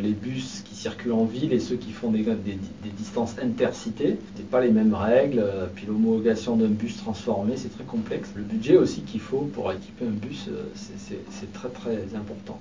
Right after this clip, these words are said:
Au bout d'un an et demi d'études, on s'est rendu compte que cette belle idée sur le papier était pas du tout faisable, euh,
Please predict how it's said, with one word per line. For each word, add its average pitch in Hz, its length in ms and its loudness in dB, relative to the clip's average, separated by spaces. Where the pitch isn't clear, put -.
Au 131 40 -6
bout 120 160 0
d'un 113 240 6
an 156 100 8
et 143 80 6
demi 143 220 4
d'études, 147 500 2
on 104 60 0
s'est 110 160 -6
rendu 110 260 -2
compte 143 300 -6
que 107 80 -4
cette 107 220 -10
belle 156 260 12
idée 160 280 10
sur 131 140 10
le 123 80 10
papier 139 460 6
était 104 160 2
pas 127 160 0
du 127 140 0
tout - 140 -6
faisable, 110 540 0
euh, 101 80 -6